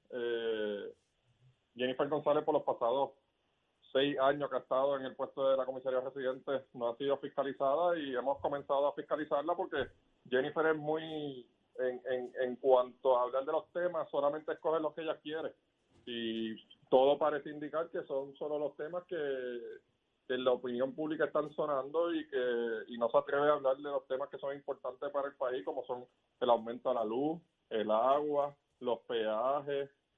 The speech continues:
eh, y otros tantos temas como este en el día de hoy del salario mínimo de los empleados públicos. ¿Alguno de ustedes escuchó a Jennifer González hablar del veto del gobernador y pedir que se fuera por encima de ese veto?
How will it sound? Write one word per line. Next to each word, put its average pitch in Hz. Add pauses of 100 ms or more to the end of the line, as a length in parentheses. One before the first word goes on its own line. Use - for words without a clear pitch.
(160)
eh, 107
y 120
otros 113
tantos 147
temas 147
como 127
este 175
en 139
el 131
día 143
de 147
hoy 151
del 165
salario 147
mínimo 156
de 156
los 151
empleados 151
públicos. 170 (340)
¿Alguno 131
de 202
ustedes 202
escuchó 185
a 165
Jennifer 170
González 156
hablar 143
del 151
veto 156
del 151
gobernador 147 (260)
y 143
pedir 135
que 151
se 151
fuera 147
por 143
encima 120 (600)
de 127
ese 135
veto? 120